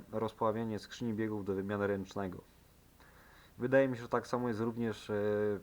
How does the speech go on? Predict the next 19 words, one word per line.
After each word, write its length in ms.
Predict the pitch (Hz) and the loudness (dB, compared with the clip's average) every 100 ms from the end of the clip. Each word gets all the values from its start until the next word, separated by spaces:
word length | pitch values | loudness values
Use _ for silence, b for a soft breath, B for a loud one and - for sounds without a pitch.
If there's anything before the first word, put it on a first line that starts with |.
| - - - | -8 -20 -20
w 200 | - - | -20 -16
trzydzieści 520 | - 120 127 - 117 | -10 -6 -6 -4 -6
sześćdziesiąt. 800 | - 123 110 110 104 98 120 143 - - - - - b b b b b b b b 113 | -4 -4 0 -2 0 0 -2 -4 -14 -20 -20 -20 -20 b b b b b b b b -2
Nie 160 | 131 | 0
wiem, 120 | 131 | 2
jak 120 | 127 117 | 0 -2
jest 120 | 104 | -2
w 40 | |
innych 240 | 143 127 113 | -2 -2 -2
modelach. 580 | 107 98 107 127 - - - - - - - b b b b - - - | 0 4 6 4 0 -16 -20 -20 -20 -20 -20 b b b b -20 -20 -16
W 60 | |
trzydzieści 400 | - 151 143 139 | -10 -8 -6 -4
sześćdziesiąt 420 | - 139 131 127 | -2 -2 -2 -2
też 140 | 135 135 | -2 -2
ten 140 | 131 | -2
dekiel 260 | 127 127 123 | -2 -2 -2
miałem 160 | 123 | -4
tutaj 220 | 113 - 107 | -4 -4 -2
ściągnięty 640 | - 135 123 95 113 139 | -2 -2 -2 0 0 0